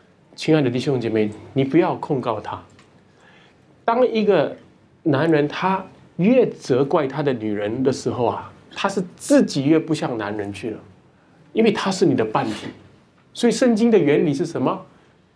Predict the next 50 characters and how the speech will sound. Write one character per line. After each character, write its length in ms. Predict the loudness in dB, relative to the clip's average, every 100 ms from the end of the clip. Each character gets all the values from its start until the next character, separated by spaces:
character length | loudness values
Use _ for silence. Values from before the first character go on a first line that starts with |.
| _ -4
圣 240 | 0 2
经 100 | 4
的 80 | 4
原 240 | 6 4
理 100 | 4
是， 260 | 4 4 2 -4 -20 -20 -8
他 180 | 0 2
是 300 | 4 4 2 -4 -20 -20 -20 _ -4
跟 200 | 2 4
你 140 | 4
一 160 | 4 2
起 180 | 0 -6
伴 320 | -2 0 0
体 180 | 0 0
来 180 | 0 -2
的， 180 | -2
对 120 | 0 2
不 100 | 2
对？ 220 | 0 -4 -14 _ _ _ _
你 140 | 4 4
们 140 | 4
成 180 | 4 4
为 160 | 4 2
一 140 | 0 0
体 260 | -2 -8
的。 120 | -8 -10 -16 _ _ -4
所 160 | 0
以 60 | 2
你 340 | 2 2 2 0
讲 300 | -2 -2 2
到 140 | 0
他 260 | 0 0 0
很 300 | 2 0 0
糟 320 | 4 6 6
糕 240 | 6 6
的 100 | 6
时 160 | 4 4
候， 160 | 2
其 300 | 2 0 0
实 140 | 2 6
你 120 | 6
的 80 | 6
性 240 | 4 4
情 160 | 4 2
是 140 | 0
越 300 | 0 4 6
来 80 | 6
越 180 | 4 4
糟 220 | 2 0
糕， 200 | -2